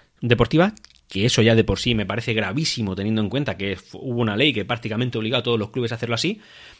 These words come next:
O sea, que, que es curioso que haya clubes con, eh, formas jurídicas diferentes a las sociedades anónimas deportivas en España. O sea, fíjate, se permitió. Bueno,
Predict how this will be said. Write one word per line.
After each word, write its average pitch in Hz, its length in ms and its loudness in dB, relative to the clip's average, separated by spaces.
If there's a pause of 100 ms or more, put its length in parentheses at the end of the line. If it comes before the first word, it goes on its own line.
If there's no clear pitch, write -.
(180)
O - 60 -16
sea, 95 160 -10
que, 87 260 -10
que 110 100 -8
es 110 40 -4
curioso 135 460 2
que 113 160 2
haya 123 340 4
clubes 131 300 2
con, 120 360 0
eh, 113 240 0
formas 131 280 0
jurídicas 120 420 0
diferentes 117 480 0
a - 20 -4
las 104 140 -4
sociedades 107 400 -2
anónimas 113 340 -2
deportivas 107 420 -2
en 110 40 -2
España. 135 480 0
O - 20 -20
sea, - 120 -20
fíjate, - 260 -16
se - 180 0
permitió. 104 540 0
Bueno, 101 180 -4